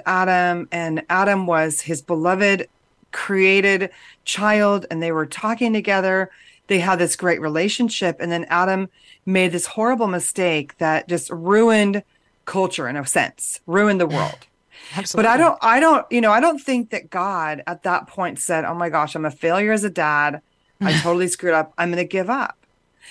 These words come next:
Speaker 1: You know, and I think as moms, I mean, the books that I read really helped me overcome. They helped me overcome this fear of failure. Even, even something like Shackleton's Endurance, where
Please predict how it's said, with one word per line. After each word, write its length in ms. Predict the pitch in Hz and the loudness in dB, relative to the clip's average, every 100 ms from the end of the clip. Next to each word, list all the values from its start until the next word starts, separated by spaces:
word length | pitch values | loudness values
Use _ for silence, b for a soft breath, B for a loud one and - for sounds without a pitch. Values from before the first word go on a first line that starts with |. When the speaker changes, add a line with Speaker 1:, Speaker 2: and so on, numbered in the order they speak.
| B | B
Speaker 1:
You 80 | 220 | 0
know, 60 | 220 | 2
and 100 | 214 | 2
I 40 | |
think 240 | 220 240 | 2 0
as 180 | 226 175 | 0 -2
moms, 520 | 180 180 202 185 175 - | -2 -2 0 0 -2 -8
I 80 | |
mean, 260 | 180 185 170 B B B | -8 -8 -10 B B B
the 120 | 170 | -2
books 360 | 185 220 262 - | 0 2 2 2
that 120 | 294 | 0
I 80 | 269 | 0
read 480 | 196 185 175 156 156 | 0 -2 -2 -4 -6
really 300 | 190 208 208 | -4 -2 -2
helped 300 | 185 190 170 | -4 -6 -8
me 160 | 170 160 | -8 -6
overcome. 520 | 170 165 160 175 165 | -4 -4 -6 -6 -4
They 100 | 160 | -4
helped 200 | 160 190 | -2 -2
me 100 | 196 | -2
overcome 460 | - 175 180 175 165 | -4 -4 -4 -6 -6
this 160 | 160 | -6
fear 180 | - 170 | -6 -4
of 100 | 165 | -4
failure. 420 | 190 185 180 165 165 B B B | 0 0 2 0 -2 B B B
Even, 400 | 269 294 294 240 | 2 4 4 2
even 240 | - 262 277 | -2 0 0
something 400 | 269 233 240 220 | 0 -2 -2 -2
like 200 | 180 175 | -2 -4
Shackleton's 680 | - 175 180 202 190 202 165 | -4 -2 -2 -4 -6 -6 -4
Endurance, 720 | 160 139 175 214 208 135 - | -4 -2 -2 0 -2 -6 -4
where 240 | 180 165 | -2 -2